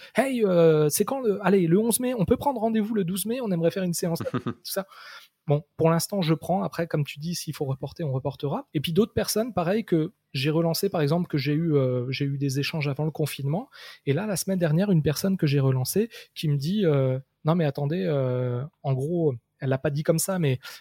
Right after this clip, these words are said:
Speaker 1: euh, vous nous relancez alors qu'on ne sait même pas co-, si on va se, comment, si on va s'en sortir de cette situation. » Et je me suis
Speaker 2: Hmm.
Speaker 1: rendu compte qu'effectivement, pour certaines personnes,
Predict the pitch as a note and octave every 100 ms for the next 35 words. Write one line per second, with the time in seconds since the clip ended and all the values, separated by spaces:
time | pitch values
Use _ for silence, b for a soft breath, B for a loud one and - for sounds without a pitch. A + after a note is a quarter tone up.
0 | _ B2+ B2 - D#3+ E3 D#3+ D#3+ - G3+
1 | F3 - D3 C#3 D3+ D3+ E3 F3 F#3 F#3
2 | E3 - D3 D#3 - D#3+ D3+ - D#3+ E3+
3 | D#3+ D#3 E3 b b - F3+ D#3 D3+ F3
4 | - G3+ - A3+ G3+ D#3 - D#3 - D#3
5 | E3+ - C#3 - _ B B F4+ B B
6 | D3 E3+ D#3+ B2 G#2+ - C#4 - D3 D#3+
7 | - F3+ B3 D#3+ D3 - D#3+ E3+ D3 D#3+
8 | - F#3 B3 F#3+